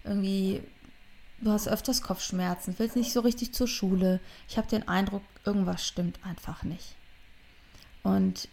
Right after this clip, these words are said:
ich weiß nicht genau, was ist, aber ich hab den Eindruck, irgendwas ist.“ Ich mach das ganz gerne mit einer Dose. Das werde ich demnächst auch mal im Kurzimpuls im Bildungsbild bei YouTube machen. Ich nehme eine Dose und, äh, da sind so kleine Sachen drin, die man nicht sieht.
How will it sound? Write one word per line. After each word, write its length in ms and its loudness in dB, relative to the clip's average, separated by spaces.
ich 160 -6
weiß 240 4
nicht 160 -2
genau, 280 2
was 160 0
ist, 260 -2
aber 120 0
ich 120 0
hab 100 -4
den 120 -4
Eindruck, 340 -2
irgendwas 400 -2
ist.“ 400 -10
Ich 160 -4
mach 160 4
das 220 -2
ganz 260 0
gerne 420 0
mit 240 -4
einer 400 -2
Dose. 600 -2
Das 260 -6
werde 140 -2
ich 60 -8
demnächst 340 2
auch 80 0
mal 100 4
im 140 4
Kurzimpuls 880 0
im 400 4
Bildungsbild 640 6
bei 60 2
YouTube 460 2
machen. 420 6
Ich 120 -6
nehme 120 10
eine 100 8
Dose 380 2
und, 300 2
äh, 360 0
da 140 2
sind 160 0
so 100 -2
kleine 380 0
Sachen 300 -2
drin, 180 -4
die 80 2
man 180 4
nicht 220 -4
sieht. 280 -2